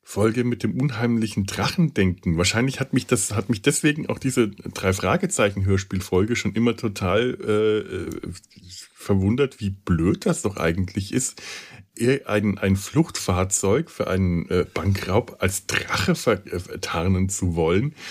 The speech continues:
Äh, wie, wie, wie schlecht, äh, diese Illusion do-, äh, f-, sein muss, weil ich wahrscheinlich,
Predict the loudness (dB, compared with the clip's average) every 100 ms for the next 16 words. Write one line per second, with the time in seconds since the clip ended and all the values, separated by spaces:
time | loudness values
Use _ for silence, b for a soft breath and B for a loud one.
0 | B B B -4 0 2 4 2 0 -2
1 | -2 -2 0 0 0 -2 2 2 0 0
2 | 0 -2 -8 -12 -4 0 2 0 -2 -4
3 | -2 0 0 0 0 0 2 2 2 0
4 | -2 -6 -4 -2 -2 -4 -2 0 2 2
5 | 2 2 2 -2 B B B 0 0 2
6 | 0 2 2 2 0 -2 -6